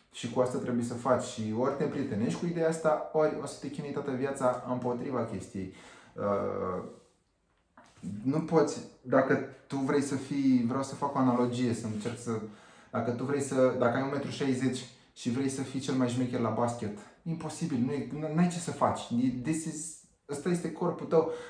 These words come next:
ăsta e geneticul tău, nu toată lumea poate să fie acolo pe terenul de basket, nu toată lumea poate să fie cel mai bun la basket, dacă ăsta s-a dat, așa i s-a dat geneticul.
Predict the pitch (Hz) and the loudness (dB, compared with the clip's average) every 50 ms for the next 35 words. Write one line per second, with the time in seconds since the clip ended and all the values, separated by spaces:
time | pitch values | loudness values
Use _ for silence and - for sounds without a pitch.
0 | - - - - 151 139 120 117 120 - - - 165 - 165 - - 147 147 143 | -12 -12 -4 -2 0 2 4 6 6 6 4 2 0 -2 -4 -2 0 0 0 0
1 | 147 - 160 - 156 143 147 143 131 135 139 127 - 117 - 117 113 - - 151 | 2 0 0 2 2 0 0 -2 -2 -2 -2 -4 -4 -6 -8 -8 -10 -8 -6 -2
2 | 156 151 147 147 - 147 139 139 135 139 135 131 131 135 127 131 131 127 123 120 | -2 -2 0 0 0 0 0 0 -2 -4 -4 -4 -4 -2 0 0 2 2 2 2
3 | 127 123 123 - - 127 120 - 127 113 120 117 117 117 117 110 - - 107 - | 2 2 0 0 -2 -2 -2 -2 -2 -2 0 0 0 0 -2 -4 -6 -8 -6 -6
4 | 131 123 120 131 127 123 113 - 113 113 104 104 110 117 - - 127 - - 127 | -4 -4 -2 -2 -2 -2 -2 -2 -2 -2 -2 -2 -2 -2 -4 -4 -6 -2 -2 -2
5 | 127 - 131 127 - - - 127 120 120 120 120 123 110 - - - - 110 - | -2 -2 -2 -4 -4 -4 -4 -6 -4 -4 0 0 0 0 -2 -4 -8 -10 -6 -6
6 | 131 123 - 123 117 123 117 113 120 127 120 - 101 - - - | -4 -4 -4 -2 -2 -2 0 2 2 0 0 -2 -4 -6 -8 -10